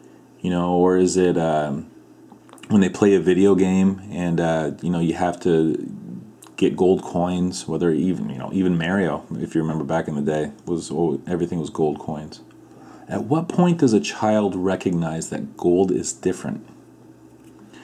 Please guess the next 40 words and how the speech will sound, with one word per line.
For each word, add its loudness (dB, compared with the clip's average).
It's -20
pretty 6
early 6
on. -2
Then 6
you 4
think 2
about, 2
uh, -2
all 2
the 0
movies 4
that, 0
uh, -2
you 0
know, 2
where, 4
where 4
they're 2
searching 2
for 0
treasure. -6
You -6
know, -4
it's -8
always 0
treasure -4
with, -6
with -4
kid 0
movies. -6
You -2
know, 2
you 4
don't 4
see 4
kids 2
searching 2
for -6
cash. -6